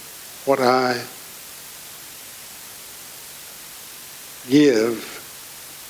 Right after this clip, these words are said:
in money?" So he compares salvation to a, has a value, a,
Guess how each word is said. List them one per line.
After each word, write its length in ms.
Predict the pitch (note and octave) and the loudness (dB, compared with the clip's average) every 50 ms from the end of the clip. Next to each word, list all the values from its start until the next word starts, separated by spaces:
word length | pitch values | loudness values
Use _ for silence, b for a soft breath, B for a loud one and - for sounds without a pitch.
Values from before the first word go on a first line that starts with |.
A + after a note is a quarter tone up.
| - - - - - - - - - - - - - - - - - - - | -14 -14 -14 -14 -14 -14 -14 -14 -14 -14 -14 -14 -14 -14 -14 -14 -14 -6 2
in 160 | C3 B2 B2 B2+ | 4 6 10 10
money?" 380 | C3+ C#3+ D3 C#3 A#2 A2 A2+ - - - - - - - - - - - - - - - | 10 10 10 8 6 4 2 -2 -8 -10 -12 -14 -14 -14 -14 -14 -14 -14 -14 -10 0 6
So 160 | - D3+ C#3 | 8 10 10
he 80 | C3 | 10
compares 840 | C3 - C#3 B2 - - D3+ E3 E3+ E3+ E3+ D#3+ C#3+ B2+ - - - - | 10 8 6 6 8 8 8 10 10 8 8 8 8 8 6 4 4 2
salvation 1000 | - - - - - D#3 C#3 C3+ C3 C3 C3 B2+ B2+ B2+ C#3+ C#3+ C3 B2+ B2+ B2 - - - - - - - - - - - - - - - - - - - - - | -4 0 2 6 8 8 8 8 8 8 8 8 8 6 6 6 4 2 0 -4 -10 -12 -14 -14 -14 -14 -14 -14 -14 -14 -14 -14 -14 -14 -14 -14 -14 -14 -14 -12 -8
to 320 | - - D3 C#3 B2+ A#2+ A#2 | 2 8 10 10 10 10 8
a, 160 | A2 A2 A2 A2+ - - - - - - - - - - - - - - - - - - - - - - - - - - - - - - - - - - - | 6 6 2 -2 -6 -10 -12 -12 -14 -14 -14 -14 -14 -14 -14 -14 -14 -14 -14 -14 -14 -14 -14 -14 -14 -14 -14 -14 -14 -14 -14 -14 -14 -14 -14 -14 -10 0 6
has 240 | C#3 D#3 D3 A#2 A2+ | 8 8 8 8 8
a 60 | B2 | 6
value, 640 | G#2+ A2+ C3 C3+ C#3 C#3+ C#3+ C#3 A#2+ A2 G#2+ A2 A#2+ | 8 8 8 8 8 8 6 6 8 8 8 8 8
a, 140 | A#2 G#2+ | 6 4